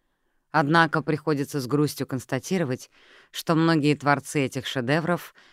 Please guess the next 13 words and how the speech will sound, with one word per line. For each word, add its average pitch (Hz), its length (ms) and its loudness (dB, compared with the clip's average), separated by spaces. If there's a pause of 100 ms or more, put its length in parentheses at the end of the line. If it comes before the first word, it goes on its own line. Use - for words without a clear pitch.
(160)
большую 165 540 2
часть 135 320 -2
своей 127 280 0
жизни 131 400 0
прожили 135 460 -2
в 135 60 -8
бедности, 123 640 -4 (360)
служа 139 400 2
верой 123 360 2
и 120 160 -6
правдой 123 420 0
своим 120 320 -4
музам, 117 480 -6